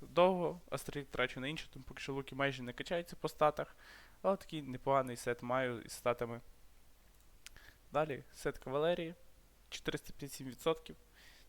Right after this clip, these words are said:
Ніби такий помаранчевий, гарний, але камінь Гаргантюа, на жаль, не стає. Має тільки одне золоте і тут решта фіолетових. Ось такий. Планую заміняти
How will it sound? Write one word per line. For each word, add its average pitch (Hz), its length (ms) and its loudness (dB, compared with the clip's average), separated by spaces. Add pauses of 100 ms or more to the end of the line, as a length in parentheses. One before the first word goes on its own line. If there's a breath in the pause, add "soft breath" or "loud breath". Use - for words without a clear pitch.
Ніби 143 220 0
такий 135 200 -8
помаранчевий, 139 760 2
гарний, 147 400 6
але 135 320 2 (680 loud breath)
камінь 156 300 2
Гаргантюа, 147 440 2
на 143 60 0
жаль, 139 140 0
не 139 160 -2
стає. 156 500 0 (140)
Має 143 140 0
тільки - 220 -6
одне 139 200 -2
золоте 139 440 0
і - 120 -4
тут 135 140 -8
решта 135 280 -6
фіолетових. - 580 -6 (160)
Ось - 140 -8
такий. - 400 -8 (580 loud breath)
Планую 143 300 -2
заміняти 135 640 -2